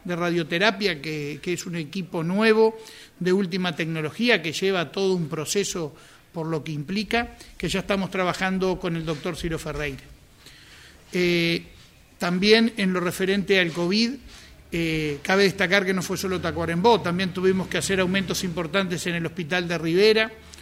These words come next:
en el cual aumentamos prácticamente en un cincuenta por ciento más toda la capacidad del hospital y triplicamos las capacidades de traslados especializados para los pacientes, eh, que así lo, lo, lo iban a requerir.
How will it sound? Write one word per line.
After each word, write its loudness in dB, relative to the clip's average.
en -2
el 0
cual 2
aumentamos -2
prácticamente -2
en -2
un 0
cincuenta -4
por -6
ciento -4
más 0
toda 4
la 2
capacidad -2
del 0
hospital 0
y -2
triplicamos 0
las 0
capacidades 0
de 0
traslados 2
especializados 0
para -4
los -6
pacientes, -2
eh, -2
que -4
así -4
lo, -2
lo, -6
lo -2
iban 0
a -2
requerir. -4